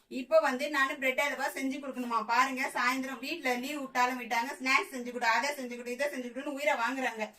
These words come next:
சரி, என்ன பண்றது, வேற வழியே கிடையாது. நம்ம பிரெட் அல்வா செய்யலாம். வாங்க, எப்படி செய்யலாம்னு சொல்லிட்டு நான் சொல்றேன் உங்களுக்கு. ஃபர்ஸ்ட் நானே, அஹ், நிறைய செய்ய போறது கிடையாது.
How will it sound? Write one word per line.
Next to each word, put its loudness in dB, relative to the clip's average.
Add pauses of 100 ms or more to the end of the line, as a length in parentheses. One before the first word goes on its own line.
(240)
சரி, -6
என்ன 2
பண்றது, -4
வேற 6
வழியே 4
கிடையாது. 2
நம்ம -2
பிரெட் 4
அல்வா 2
செய்யலாம். 2
வாங்க, 2 (100)
எப்படி -4
செய்யலாம்னு -2
சொல்லிட்டு -4
நான் -2
சொல்றேன் -2
உங்களுக்கு. -6 (2250)
ஃபர்ஸ்ட் 0
நானே, 2 (200)
அஹ், 4 (300)
நிறைய 0
செய்ய 6
போறது 4
கிடையாது. 2